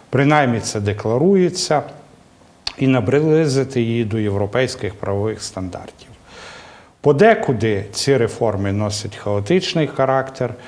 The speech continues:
подекуди вони, е, носять позитивний характер. Е,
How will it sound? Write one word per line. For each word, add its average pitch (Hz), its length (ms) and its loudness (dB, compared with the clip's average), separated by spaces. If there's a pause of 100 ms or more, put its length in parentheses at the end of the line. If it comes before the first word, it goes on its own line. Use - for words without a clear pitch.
(220)
подекуди 123 880 2
вони, 113 400 0
е, 104 200 -4 (1800)
носять 147 640 0 (1200)
позитивний 160 760 2
характер. 131 680 0
Е, 120 40 -8